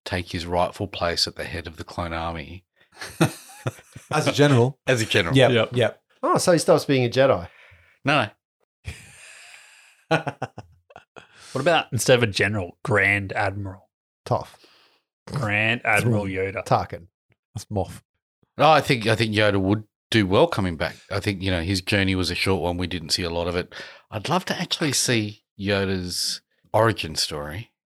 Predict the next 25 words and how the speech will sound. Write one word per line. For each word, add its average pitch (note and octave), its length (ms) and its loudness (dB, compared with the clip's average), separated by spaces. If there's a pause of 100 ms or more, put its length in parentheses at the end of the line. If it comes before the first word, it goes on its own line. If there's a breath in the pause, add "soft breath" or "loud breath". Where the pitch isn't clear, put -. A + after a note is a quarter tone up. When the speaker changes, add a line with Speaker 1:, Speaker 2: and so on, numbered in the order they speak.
Speaker 1:
and F2+ 160 -8
how F2 200 -4
he F2 120 -6
joined F2+ 340 -6
the E2+ 200 -10 (140)
Jedi, D#2+ 380 -4
and E2+ 100 -8
I E2+ 40 -6
think F#2 320 -12
you F#2 60 -8
could G2 260 -4
bring F2 200 -4
Yoda E2+ 280 -4
back - 440 -8
that - 220 -4
way. E2+ 360 -12 (200)
Speaker 4:
Yeah, F#3+ 160 -2
isn't G3 220 -2
that, F#3 300 -2
um, D#3 360 -2 (240)
Baby D3+ 300 -2
Yoda D#3 360 -2
in D3 300 -8 (100)
The C#3 60 -8
Mandalorian? C#3+ 460 -6